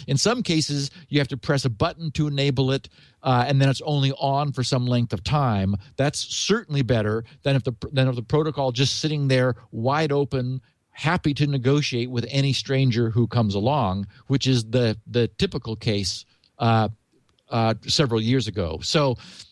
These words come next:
it's a good idea just to turn this off, um, uh, or, or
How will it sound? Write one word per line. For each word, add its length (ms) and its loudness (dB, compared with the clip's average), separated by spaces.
it's 220 -20
a 40 -16
good 180 0
idea 240 2
just 160 -4
to 40 -12
turn 280 0
this 160 0
off, 440 -2
um, 420 2
uh, 240 2
or, 360 2
or 260 2